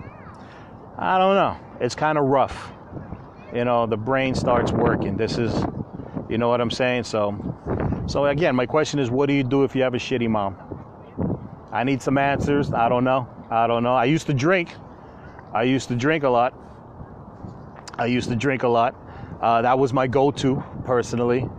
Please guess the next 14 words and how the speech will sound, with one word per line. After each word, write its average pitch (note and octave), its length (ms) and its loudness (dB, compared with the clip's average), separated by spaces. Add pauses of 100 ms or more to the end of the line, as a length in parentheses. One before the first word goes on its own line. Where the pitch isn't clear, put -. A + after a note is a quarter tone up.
(640)
But, A#2 340 0
uh, A2 540 4 (100)
of G#2+ 120 -8
course, A2+ 260 0
that A2 160 0
turned A2+ 220 0
into A2 240 0
a, G2+ 80 0 (120)
a G#2+ 80 0
very A2 240 2
bad G#2+ 240 2
addiction. G2+ 500 -2 (920)
So, G#2 400 2 (460)
uh, G2+ 340 2